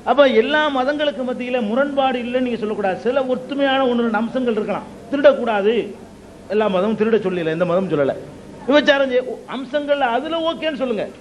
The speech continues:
எல்லா வகையிலையும் ஓகேன்னு சொல்லக்கூடாது. வித்தியாசம் உள்ளது வித்தியாசமா எடுத்துக்கணும். அந்த அடிப்படையில தான் எம்மதமும் சம்மதம்லாம் அவன் சொல்லக்கூடாது. இதுதான் சரின்னு ஒவ்வொருத்தரும், அது மாதிரி இந்து மதத்துல உள்ளவங்க அது சரின்னு நம்பணும், இல்லைன்னா வெளியே வந்துடணும். கிறிஸ்தவ மதத்துல உள்ளவங்க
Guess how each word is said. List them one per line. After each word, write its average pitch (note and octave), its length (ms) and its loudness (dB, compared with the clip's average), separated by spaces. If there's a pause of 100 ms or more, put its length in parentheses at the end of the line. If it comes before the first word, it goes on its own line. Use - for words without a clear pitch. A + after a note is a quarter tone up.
(800)
எல்லா D#4+ 460 2
வகையிலையும் D#4 400 0
ஓகேன்னு A#3+ 240 0
சொல்லக்கூடாது. C#3+ 340 -4 (480)
வித்தியாசம் B3 420 4
உள்ளது C#4+ 200 2
வித்தியாசமா G#3 400 2
எடுத்துக்கணும். D3 420 -6 (300)
அந்த B3 260 6
அடிப்படையில G3 420 2
தான் E3+ 300 0 (320)
எம்மதமும் D4 580 2
சம்மதம்லாம் A#3 580 2
அவன் G3+ 120 0
சொல்லக்கூடாது. E3 400 -2 (220)
இதுதான் G3+ 460 2 (220)
சரின்னு A#3 260 2
ஒவ்வொருத்தரும், B3 520 6 (180)
அது B3+ 180 0
மாதிரி D4 260 4
இந்து C#4+ 200 -2
மதத்துல D4+ 360 2
உள்ளவங்க C#4 300 2
அது D4 80 2
சரின்னு C#4+ 340 2
நம்பணும், A#3 280 0 (400)
இல்லைன்னா D#4 220 2
வெளியே C4+ 180 4
வந்துடணும். E3+ 380 0 (600)
கிறிஸ்தவ D4+ 360 2
மதத்துல C#4+ 280 6
உள்ளவங்க C#4 340 6